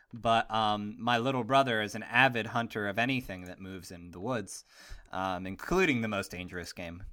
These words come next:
man. Um, he, uh, loves turkey hunting and actually has a bunch of turkey calls. And so if there are turkeys near my house and we hear 'em, he will actually talk to the turkeys.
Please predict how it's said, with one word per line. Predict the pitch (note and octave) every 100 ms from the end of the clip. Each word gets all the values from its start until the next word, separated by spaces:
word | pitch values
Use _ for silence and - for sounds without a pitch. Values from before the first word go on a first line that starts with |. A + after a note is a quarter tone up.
| _
man. | F#2 F#2 F2 - - - -
Um, | A2+ A#2 A#2+ B2+ C3+ - - - -
he, | - E3+ G3 F3+ D#3 C#3 B2+ - B2+
uh, | A#2+ A#2 A2+
loves | A#2 E3+ F#3+
turkey | - F#3+ D3+
hunting | B2+ A#2 A2+
and | A#2+
actually | D3 E3 C#3+
has | C#3+ D3
a | C3+
bunch | D3+ -
of | -
turkey | G#3 A3+ C3
calls. | A#2 F2+ F2+ - - - -
And | C3
so | C3 E3 D#3 C#3+ C3+ - -
if | C#3
there | D3+ A#3
are | A#3
turkeys | A3+ A#3 A#3 E3
near | E3 E3
my | C#3+
house | C#3 G3 D3 A2+ -
and | B2+ B2+
we | F3
hear | - G#3 G#3+
'em, | A#2 A2+
he | G3+
will | A3 G3+
actually | G3+ - A3
talk | A3 F3 F3+ -
to | D#3+
the | D#3
turkeys. | - F3 - D#2+ F#2+ -